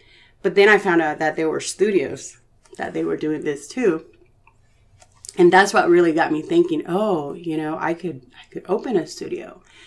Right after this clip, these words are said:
Um, but it wasn't until last April when I went to visit a studio in New York, um,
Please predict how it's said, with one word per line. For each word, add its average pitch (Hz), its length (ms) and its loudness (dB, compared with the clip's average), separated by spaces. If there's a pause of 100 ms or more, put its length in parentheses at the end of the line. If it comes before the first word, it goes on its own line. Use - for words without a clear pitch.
(500)
Um, 170 840 4
but 208 160 2
it 196 120 8
wasn't 208 340 6
until 165 720 4
last 175 380 0
April 165 460 0
when 160 140 0
I 160 100 0
went 160 320 -2
to 165 140 -4
visit 156 500 -4
a 151 340 -6
studio 156 440 -6
in 151 60 -6
New 147 140 -4
York, 151 400 -8 (260)
um, 151 600 -8